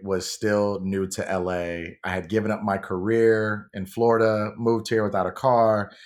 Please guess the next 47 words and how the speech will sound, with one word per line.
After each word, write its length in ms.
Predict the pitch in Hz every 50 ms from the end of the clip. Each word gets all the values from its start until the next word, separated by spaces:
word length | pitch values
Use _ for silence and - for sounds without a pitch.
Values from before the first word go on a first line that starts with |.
| - _ _
So 640 | - - - - 113 110 104 101 98 95 95 - - -
I 200 | 110 113 120 120
was 120 | 120 117
just 220 | 113 113 110 -
feeling 320 | - 123 120 113 117 113 110
like 580 | 107 104 101 101 101 101 98 95 95 - _ _ _ _ _ -
the 140 | 98 107 95
biggest 400 | 92 127 117 120 117 95 95 92
bum, 480 | 117 113 113 113 113 113 113 113 - -
you 120 | 131 131 120
know, 120 | 113 107
to 60 | 110
go 200 | 98 120 117 117
from 140 | - 120 117
being 160 | 113 120 113
a 100 | 110 104
T 160 | - - 131 127
V 120 | 147 156
reporter, 720 | 156 147 143 - 151 151 147 143 147 143 139 135 135 - - - _ -
making 280 | 120 113 - 113 104
good 200 | 92 131 143 147
money, 520 | 135 131 131 131 135 135 131 131 131 127 127 - _ _ - -
to 380 | - 123 113 113 110 107 107 98 95
no 260 | 123 147 156 160 156
job, 540 | 127 127 139 135 131 127 127 127 123 113 127
no 180 | 143 151 156
car, 640 | 151 - 151 131 127 127 123 123 123 123 123 120 113 - 131
you 80 | 127
know, 180 | 120 117 117 117
living 280 | 120 147 156 156 151 147
with 140 | 143 139 139
a 40 |
roommate. 520 | 127 123 131 131 127 131 123 123 120 113 - - - - - - - _ _ -
And 420 | - 131 131 131 127 127 123 107 120 -
I, 320 | 131 127 127 117 117 - 127
she 220 | 113 - - 123
called 240 | - 127 120 120 120
me 60 | 123
one 160 | 117 117 113
day, 120 | 107 110 110
and 80 | 107
she 160 | 104 - 110 101
loves 380 | 98 107 110 113 113 107 -
having 320 | - 107 101 98 104 101 98
those 180 | 95 92 87
dating 300 | - 98 92 90 92 90 90
conversations. 840 | 98 87 85 90 - - 87 85 82 - 90 87 82 80 - -